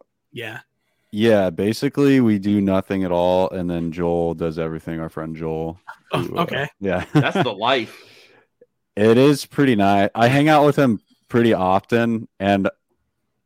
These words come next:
Speaker 2: I'll see him on his computer doing actual work, and I'm like, "What are you doing?" And he's like,
Speaker 1: <laughs>
Speaker 2: "I'm booking the fucking shit." <laughs> And then I'm like, "Oh, cool." Like, yeah. Um,
Speaker 1: Well, I mean,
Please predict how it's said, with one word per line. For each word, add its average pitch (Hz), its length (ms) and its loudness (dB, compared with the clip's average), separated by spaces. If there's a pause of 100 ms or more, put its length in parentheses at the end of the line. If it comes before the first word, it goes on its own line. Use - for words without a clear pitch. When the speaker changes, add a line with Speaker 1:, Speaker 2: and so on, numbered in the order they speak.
(120)
Speaker 2:
I'll 98 220 0
see - 180 -4
him 98 160 2
on 95 80 2
his 92 160 -4
computer 90 400 -2
doing 85 280 -4
actual 85 440 -6
work, 85 240 -6
and 87 80 -6
I'm 85 140 -6
like, 82 440 -10 (340)
"What 95 120 -8
are - 20 -8
you 110 120 -6
doing?" 92 580 -4 (340)
And 95 80 -4
he's 90 180 0
like, 175 220 -2 (380)
Speaker 1:
<laughs> - 340 -20
Speaker 2:
"I'm 90 420 -6
booking 101 480 -4
the 98 80 -4
fucking 92 400 -6
shit." - 500 0
<laughs> - 40 -14
And 117 160 2
then 107 100 2
I'm 95 140 0
like, 87 280 0
"Oh, 92 200 0
cool." 92 440 -6
Like, 90 280 -8
yeah. 92 300 -6 (1200)
Um, 87 340 -2
Speaker 1:
Well, 208 180 2
I 202 60 2
mean, 202 260 4